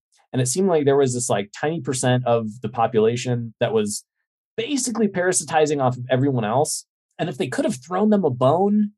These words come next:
even, like, a tiny bone, they could have, like, stayed at the top of the hierarchy and, you know, like, ruled forever. And they just, like, couldn't figure out that they were just a hair's breadth away from literally being beheaded.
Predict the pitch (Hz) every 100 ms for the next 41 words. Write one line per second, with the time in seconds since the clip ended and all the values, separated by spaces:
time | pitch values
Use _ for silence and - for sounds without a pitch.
0 | - 269 262 202 139 - - 185 202 135
1 | 123 160 202 160 127 175 120 - - 170
2 | 185 160 127 127 - 170 185 147 123 101
3 | - _ - 190 190 170 180 185 185 175
4 | 160 143 135 143 135 127 113 - _ 147
5 | 180 226 214 - 180 185 180 208 185 -
6 | _ _ _ _ _ - 202 220 240 247
7 | 226 147 - _ _ - 262 269 208 -
8 | 196 185 160 143 180 - 131 170 160 139
9 | - 151 127 165 185 143 139 156 143 120
10 | 120 151 - 131 117 131 139 151 131 135
11 | 135 120 110 110 196